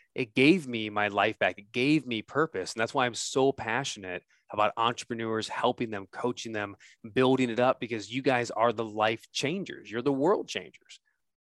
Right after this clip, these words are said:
So that's a long slash short version, thirty seconds or so, of what my story would be.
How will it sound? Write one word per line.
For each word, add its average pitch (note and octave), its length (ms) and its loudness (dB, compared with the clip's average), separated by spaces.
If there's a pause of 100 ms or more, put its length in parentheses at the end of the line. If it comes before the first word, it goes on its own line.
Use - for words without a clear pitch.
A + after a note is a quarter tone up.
(400)
So C3+ 120 -2
that's F3 200 6
a D3+ 60 6
long C3 340 4
slash A#2+ 320 2
short C3 280 -2
version, G2+ 380 -8
thirty A#2 200 2
seconds G#2+ 360 -2
or G2+ 60 -10
so, F#2 340 -4 (380)
of G#2+ 220 2
what A2+ 140 4
my B2 120 0
story B3 320 4
would G#2+ 160 0
be. - 180 -18